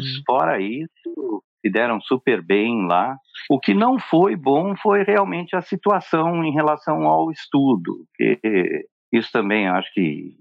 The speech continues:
Speaker 2: já, já foi publicado, muita gente sabe sobre isso. Eles só não, eles às vezes, ah, pensam que, que eram as onças, ah, que estavam com colar que foram mortas,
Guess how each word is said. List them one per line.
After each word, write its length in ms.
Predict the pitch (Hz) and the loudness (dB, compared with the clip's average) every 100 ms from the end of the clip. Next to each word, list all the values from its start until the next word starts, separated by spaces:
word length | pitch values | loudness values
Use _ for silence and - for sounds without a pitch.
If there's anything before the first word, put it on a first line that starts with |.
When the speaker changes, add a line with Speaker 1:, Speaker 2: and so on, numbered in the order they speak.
| _ | _
Speaker 2:
já, 460 | - 92 90 87 78 | -10 -2 0 0 -2
já 100 | 90 82 | -4 -2
foi 340 | 98 101 92 76 - | 0 2 0 -4 -8
publicado, 840 | 95 87 85 - 92 80 110 85 - - - | -8 -4 -6 -2 0 0 -2 -4 -14 -16 -10
muita 340 | 98 92 95 | -8 -4 -4
gente 240 | 87 95 - | -2 -4 -4
sabe 380 | - 98 92 82 | -4 0 0 -4
sobre 340 | - 92 87 82 | -4 -4 -2 -2
isso. 320 | 90 117 - - _ - | 2 0 -2 -14 _ -4
Eles 220 | 120 110 - _ 147 | -4 -4 -14 _ -2
só 140 | 147 | 0
não, 320 | 160 156 147 | -2 -6 -8
eles 260 | 117 113 95 - _ | -10 -10 -14 -16 _
às 120 | 92 90 | -2 2
vezes, 420 | 107 107 104 73 - - - - | 2 2 -2 -4 -10 -14 -12 -2
ah, 380 | 101 95 50 - _ - - 208 - _ | 0 0 -2 -6 _ -20 -16 -16 -18 _
pensam 420 | 123 120 127 143 | 2 2 2 -2
que, 260 | 120 135 113 | -2 -2 -2
que 160 | - 120 | -2 0
eram 280 | 120 120 | 0 0
as 180 | 104 104 | 0 0
onças, 560 | 117 113 117 117 107 101 - - - _ _ | -2 -2 -2 -2 -2 -4 -10 -10 -12 _ _
ah, 200 | 135 - - | -2 -2 -2
que 120 | 104 | -2
estavam 320 | - 113 120 | 0 0 -2
com 180 | - 127 | -6 -6
colar 520 | - 160 123 101 98 - | 0 0 2 2 0 -2
que 120 | 107 | -10
foram 320 | - 104 101 | 2 2 2
mortas, 560 | 104 90 85 85 - | 0 2 0 -2 -6